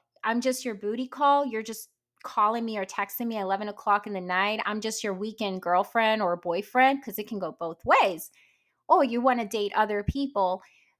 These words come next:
And let's say that's not for you, get out of it. Get out of it. And I think that's the thing with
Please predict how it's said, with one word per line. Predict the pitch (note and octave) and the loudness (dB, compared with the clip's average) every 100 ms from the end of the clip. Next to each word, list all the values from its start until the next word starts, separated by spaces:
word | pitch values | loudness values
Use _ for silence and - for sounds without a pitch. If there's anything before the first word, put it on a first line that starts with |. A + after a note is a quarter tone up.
| _ - | _ 0
And | B3 A#3+ | 2 4
let's | B3+ B3+ | 2 2
say | B3+ A3 G3+ | 0 0 2
that's | A3 A3+ - | 4 4 0
not | A#3+ A3+ - | 0 0 -2
for | G3+ | -6
you, | F#3 A3 C#4 C#4 E3+ | -2 -2 -2 -4 -4
get | G3+ G3 | 0 6
out | F3+ E3 | 6 6
of | C#3 | 0
it. | C3+ - _ F3+ | -8 -10 _ -14
Get | - F#3 G3+ - | 0 2 2 0
out | F3 F3 F3 | 2 2 2
of | D#3+ | -2
it. | C3+ A2 _ _ - | -6 -6 _ _ -6
And | G3 | 0
I | F#3 | 0
think | F#3+ A#3+ A#3 A3+ | 0 -2 -2 2
that's | A3+ G#3 G#3 - | 4 4 2 -8
the | G#3 | -8
thing | G#3+ G3+ G3+ G3 F#3 | -4 -2 -2 -2 0
with | F3+ F3 | 0 0